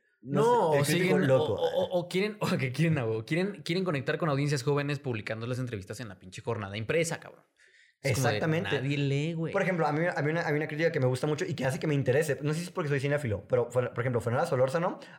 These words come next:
Speaker 1: aunque sea como una crítica que tiene muchísimos años, bueno, no sé cuántos años tenga, la verdad, ¿no? Pero sé que es una crítica grande, es una persona, es una, es una persona ya, o sea, digo, con, con, con bastante badaje y todo eso,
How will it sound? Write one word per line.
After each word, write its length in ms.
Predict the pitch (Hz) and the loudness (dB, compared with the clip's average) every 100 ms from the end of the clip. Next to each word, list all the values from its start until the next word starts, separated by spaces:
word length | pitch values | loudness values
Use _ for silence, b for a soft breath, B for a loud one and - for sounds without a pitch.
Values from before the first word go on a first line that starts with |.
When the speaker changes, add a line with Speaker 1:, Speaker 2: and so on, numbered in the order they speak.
| - | 0
Speaker 1:
aunque 400 | 131 139 139 - | 2 2 2 0
sea 300 | - 151 190 | 2 0 2
como 160 | 147 | 0
una 120 | 139 165 | 0 -2
crítica 300 | 156 156 175 | -4 -4 -4
que 80 | - | -2
tiene 160 | 135 151 | -2 -2
muchísimos 480 | 139 - 135 139 135 | -2 -4 -4 -4 -2
años, 380 | 139 156 151 | -2 -2 -2
bueno, 160 | 139 113 | -2 -2
no 60 | 107 | 0
sé 60 | |
cuántos 160 | 123 120 | -2 -2
años 140 | 127 | -2
tenga, 180 | - 110 | -2 -4
la 60 | 95 | -4
verdad, 200 | 95 92 | -4 -4
¿no? 180 | 113 135 B B | -4 -4 B B
Pero 120 | - 131 | 2 2
sé 100 | 143 | 2
que 60 | |
es 40 | 156 | 0
una 80 | 170 | -2
crítica 460 | 156 - 131 110 - B B - | -2 -2 -2 -4 -12 B B -4
grande, 460 | 131 151 160 156 | 0 2 2 4
es 60 | 151 | 4
una 100 | 147 | 2
persona, 240 | 147 127 131 | -2 0 0
es 60 | |
una, 120 | 127 143 | 0 0
es 120 | 123 | 0
una 120 | 139 | 0
persona 540 | 139 117 123 135 143 143 B | 0 0 0 0 -2 -6 B
ya, 320 | - 131 131 - | -2 0 0 -2
o 40 | |
sea, 260 | - - - _ | -4 -4 -6 _
digo, 320 | 135 127 104 | -2 2 2
con, 200 | - 117 | 0 -2
con, 140 | 117 113 | -2 -4
con 140 | 120 | -2
bastante 420 | 120 113 135 127 | -2 -2 -2 0
badaje 380 | 147 120 139 143 | 2 2 0 0
y 60 | 143 | 0
todo 180 | 143 139 | 2 2
eso, 320 | 139 180 | 2 -2